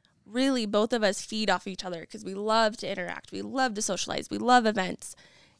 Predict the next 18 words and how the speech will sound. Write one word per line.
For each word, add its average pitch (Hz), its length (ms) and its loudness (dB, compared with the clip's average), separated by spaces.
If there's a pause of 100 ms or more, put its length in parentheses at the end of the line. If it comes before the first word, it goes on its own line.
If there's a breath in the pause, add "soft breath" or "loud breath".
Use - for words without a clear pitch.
(100)
And 214 440 2 (360)
we 214 380 -2 (140)
love 208 340 4
to 247 140 -2
connect 220 340 -2
with 208 140 -4
people. 185 480 0
And 202 180 -2
it's 208 160 -2
not 277 240 2
just 233 220 -2
on 220 140 0
that 190 140 -4
surface 220 440 -4
level. 202 280 0
We 202 140 -4
really 220 380 0
like 196 340 -4